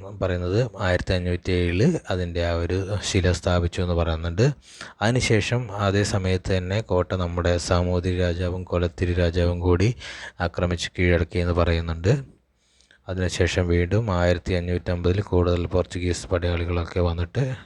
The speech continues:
കോട്ട പിടിച്ചെടുക്കുകയാണ് ഉണ്ടായത്. പിന്നീട് ഈ കോട്ട നിർമ്മിക്കാനുള്ള ആ ഒരു അതിൻ്റെ ഫണ്ടിങ്ങും കാര്യങ്ങളൊക്കെ ചെയ്തിട്ടുള്ളത്, ആ, ഗോവയിൽ നിന്നാണ്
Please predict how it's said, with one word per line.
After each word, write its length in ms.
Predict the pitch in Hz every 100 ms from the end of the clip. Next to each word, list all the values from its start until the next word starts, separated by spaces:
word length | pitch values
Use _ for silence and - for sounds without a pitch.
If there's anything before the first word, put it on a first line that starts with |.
| _ _ -
കോട്ട 240 | 85 - 82
പിടിച്ചെടുക്കുകയാണ് 720 | 78 78 90 85 - 90 82
ഉണ്ടായത്. 420 | 82 80 80 85 131 139 - - - _ _ _ _ _ _ _ - _
പിന്നീട് 280 | 104 107 110
ഈ 20 |
കോട്ട 320 | 110 107 95 104 101 95 98
നിർമ്മിക്കാനുള്ള 640 | 95 95 92 101 90 95 98 95 98
ആ 20 | 92 90
ഒരു 160 | 92 90 80 - - _ _ _ 107
അതിൻ്റെ 360 | 95 92 95 95 92 87 90 95
ഫണ്ടിങ്ങും 480 | - 95 87 92 92 85
കാര്യങ്ങളൊക്കെ 640 | 95 92 92 92 87 - 98 92 101 -
ചെയ്തിട്ടുള്ളത്, 580 | 98 95 98 92 92 123 131 107
ആ, 20 | 98 92 92
ഗോവയിൽ 460 | 90 92 90 90 98 101
നിന്നാണ് 300 | 98 92